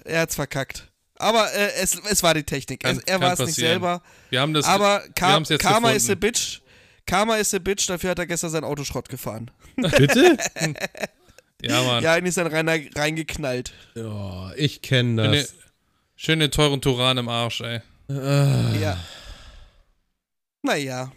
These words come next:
Speaker 1: ist ja nicht schlimm. Kann ja jedem mal passieren. Aber ich glaub, er hat nicht Schuld. Sah nach einem Vorfahrtsschaden aus. Wenn
Speaker 2: Ja.
Speaker 1: vorne links was kaputt ist, ist es meistens ein Vorfahrtsschaden.
Speaker 3: Ja, da kann ich ein Lied von singen.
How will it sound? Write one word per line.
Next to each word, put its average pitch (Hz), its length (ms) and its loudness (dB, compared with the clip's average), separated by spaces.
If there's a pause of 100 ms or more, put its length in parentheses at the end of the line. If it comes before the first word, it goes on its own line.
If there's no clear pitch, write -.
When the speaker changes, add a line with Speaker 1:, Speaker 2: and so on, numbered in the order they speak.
(640)
Speaker 1:
ist - 200 -6
ja 160 100 -2
nicht 135 200 -6
schlimm. 123 400 -10 (300)
Kann 190 160 -4
ja 185 80 0
jedem 151 320 -4
mal 143 100 -4
passieren. 135 560 -8 (340)
Aber 156 160 -4
ich 160 100 -4
glaub, 170 280 -2
er 160 160 0
hat 160 160 -4
nicht 151 180 -6
Schuld. 139 340 -4
Sah 165 280 -2
nach 202 140 -6
einem 196 100 -8
Vorfahrtsschaden 143 800 -6
aus. 110 260 -12 (240)
Wenn 139 120 -2
Speaker 2:
Ja. 135 60 0
Speaker 1:
vorne 247 300 0
links 226 380 -4
was 226 120 -2
kaputt - 360 -6
ist, 185 180 -6
ist 185 120 -8
es 170 40 -8
meistens 185 420 -4
ein 180 100 -8
Vorfahrtsschaden. 120 840 -6 (160)
Speaker 3:
Ja, 127 400 4
da 101 280 0
kann 110 180 -4
ich 98 80 -2
ein 98 40 -4
Lied 101 140 -6
von 98 140 -6
singen. 90 260 -6